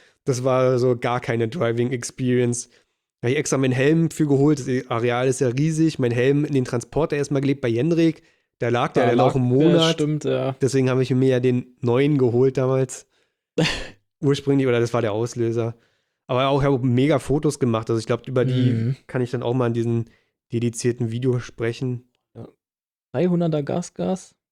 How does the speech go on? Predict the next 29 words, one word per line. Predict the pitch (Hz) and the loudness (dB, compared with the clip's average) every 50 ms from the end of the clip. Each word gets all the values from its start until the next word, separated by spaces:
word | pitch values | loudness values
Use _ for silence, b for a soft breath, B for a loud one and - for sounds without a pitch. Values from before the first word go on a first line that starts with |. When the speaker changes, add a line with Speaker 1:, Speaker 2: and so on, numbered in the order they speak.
| _ _ _ | _ _ _
Speaker 2:
auf | - 165 165 | -10 -10 -8
Supermoto. | - 170 165 - 156 143 143 147 147 170 180 190 180 _ | -8 -8 -6 -4 -2 -2 -2 -2 -2 -4 -4 -4 -6 _
Speaker 1:
Mhm. | 131 123 120 120 120 131 127 - _ _ _ _ _ - | -6 -4 -4 -4 -4 -6 -8 -12 _ _ _ _ _ -6
Speaker 2:
Schon | - 156 143 143 143 143 143 147 - _ _ _ _ _ - | -4 -2 0 0 0 -2 -2 -4 -8 _ _ _ _ _ -10
letztes | 151 147 - - 160 - - | -10 -8 -6 -8 -8 -8 -6
Jahr. | 156 135 139 143 156 - | -6 -6 -6 -6 -6 -6
Na | 170 156 135 135 135 139 | -8 -8 -6 -4 -4 -2
gut, | 143 135 127 - - _ _ | -2 -2 -4 -6 -12 _ _
klar, | - 120 120 | -6 -6 -4
da | 120 117 | -2 -2
war | 123 127 | 0 0
die | 131 | 0
ja | 123 | -2
schon | - - 127 | -2 -4 -4
draußen. | 120 120 127 139 131 127 120 | -2 0 0 0 -2 -2 0
Aber | 123 156 170 | 0 2 2
ja, | 165 151 | 4 2
das | 139 135 | 2 2
hat | 139 156 | 2 2
man | 190 175 | 2 2
nicht | 175 175 | 2 2
so | 170 175 | 2 0
oft | 160 - - | 0 0 0
gesehen. | 147 143 143 127 117 | 0 0 0 0 -2
Sieht | 120 127 - _ _ - | -4 -6 -12 _ _ -16
auch | 131 131 - _ _ - | -16 -16 -16 _ _ -8
geil | 127 120 117 | -6 -6 -6
aus. | 127 117 - - _ _ _ | -6 -8 -10 -14 _ _ _
Speaker 1:
Ja. | - 123 123 120 123 | -10 -8 -8 -8 -8